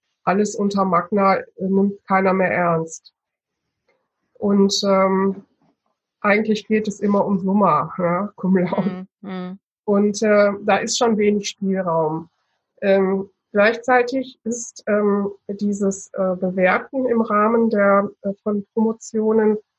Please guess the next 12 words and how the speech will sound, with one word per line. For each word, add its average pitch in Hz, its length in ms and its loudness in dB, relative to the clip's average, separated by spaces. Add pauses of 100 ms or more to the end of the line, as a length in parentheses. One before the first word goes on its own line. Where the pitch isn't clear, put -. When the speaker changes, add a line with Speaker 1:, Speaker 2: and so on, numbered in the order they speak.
(220)
Speaker 1:
ähm, 190 600 0
in 196 140 2
gewisser 202 420 0
Weise 196 320 2
im-, 196 180 0
immer 190 260 2
re-, 196 300 0
äh, - 340 -10
ziemlich 220 400 0
in-, 208 240 2
intransparent. 175 1040 -2 (640)
Also 185 460 2